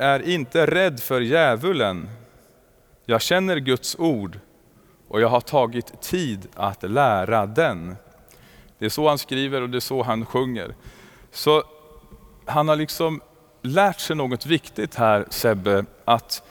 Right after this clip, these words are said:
genom att han har studerat Guds ord, det såg, det låg en bibel här, det här mycket bra grej. Genom att han har studerat det här underbara ordet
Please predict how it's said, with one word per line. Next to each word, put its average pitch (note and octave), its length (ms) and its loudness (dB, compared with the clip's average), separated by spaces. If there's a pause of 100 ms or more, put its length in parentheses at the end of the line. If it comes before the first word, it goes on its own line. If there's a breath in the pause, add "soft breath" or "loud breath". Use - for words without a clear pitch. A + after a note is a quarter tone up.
(160 loud breath)
genom C#3+ 260 2
att C#3+ 140 2
han D3+ 100 -2
har C#3+ 60 0
studerat D#3 680 0
Guds C3 400 -2
ord, D#3 300 -2
det C3 100 0
såg, D3 200 -2
det C#3+ 80 0
låg C#3+ 200 2
en C3 100 0
bibel B2+ 260 2
här, D3+ 180 -2 (640 loud breath)
det - 60 2
här C3+ 140 -2
mycket C3+ 280 -4
bra C3 140 6
grej. C#3 260 4 (500 loud breath)
Genom C#3 180 4
att C#3+ 140 4
han C#3+ 60 2
har C3 60 2
studerat D3+ 680 2
det A#2 120 2
här C3+ 240 4
underbara B2+ 720 4
ordet C#3+ 800 0